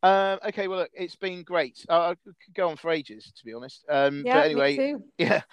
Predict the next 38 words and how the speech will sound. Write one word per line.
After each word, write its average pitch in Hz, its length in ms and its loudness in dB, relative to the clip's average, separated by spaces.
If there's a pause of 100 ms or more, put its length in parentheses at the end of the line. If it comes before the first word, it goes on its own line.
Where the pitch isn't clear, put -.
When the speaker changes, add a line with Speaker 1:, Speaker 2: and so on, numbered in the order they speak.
(260)
Speaker 1:
Uh, 202 160 4
Speaker 2:
<laughs> - 20 2
Speaker 1:
but - 40 0
anyway, 185 340 2
but 175 140 -8
thank 214 220 -6
you 185 60 -16
very 185 120 -2
much 180 220 -8
indeed 165 320 -6
for - 100 -12
your 139 60 -8
time, 160 420 -4
um, 143 560 0
uh, 139 260 0
Milena. 147 260 -6
It's, - 200 -20
it's 139 160 -6
been 139 160 -14
brilliant. 147 480 -8
And, 143 320 -6
uh, 147 220 6 (1080)
thank 190 240 4
you - 60 -18
for 175 140 2
the, 160 420 -2
um, 147 460 2 (160)
for 160 100 -10
the 139 320 -2
listeners 156 340 -6
for - 120 -10
listening. 208 360 -6 (240)
Um, 156 520 6 (260)
yeah, 196 160 0 (320)
thanks 165 180 -4
a - 40 -6
lot. 190 180 -2 (480)
Speaker 2:
Yeah, 269 160 -6